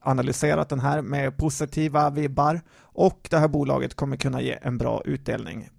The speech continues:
Börspodden har tidigare gett tummen upp för det här bolaget och, eh, i princip känns det som bara en fågelinfluensa kan, eh,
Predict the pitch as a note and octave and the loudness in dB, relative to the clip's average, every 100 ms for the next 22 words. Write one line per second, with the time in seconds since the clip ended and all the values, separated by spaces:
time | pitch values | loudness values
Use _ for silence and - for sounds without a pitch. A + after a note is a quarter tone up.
0 | - - D3+ D#3 - E3 D#3+ D3 - D3 | -20 0 2 2 4 2 2 0 -2 -2
1 | C#3+ D3+ E3 F3+ - _ _ C#3+ D#3+ - | 0 0 0 -4 -8 _ _ -2 -2 0
2 | E3+ D#3+ D#3+ F3+ - E3 E3 E3 D#3 D#3+ | 0 2 2 -2 0 2 2 2 2 2
3 | E3 F3 - _ - - - D#3 D3 - | 2 -4 -10 _ -20 -20 -2 2 2 -2
4 | - C#3+ C#3 _ - - - F3 D#3+ E3+ | -4 -4 -4 _ -6 -2 2 2 2 0
5 | E3 - - D#3 D3+ C#3 C#3+ C#3+ C#3+ D3 | -2 -4 -4 0 0 -2 -4 0 2 4
6 | C#3 C#3 C3+ D3 B2 C#3 C#3 D3 C#3+ C#3 | 4 0 2 2 4 0 0 0 -2 -2
7 | C3 - - A#2 A2 A2+ | -6 -6 -6 -6 -6 -10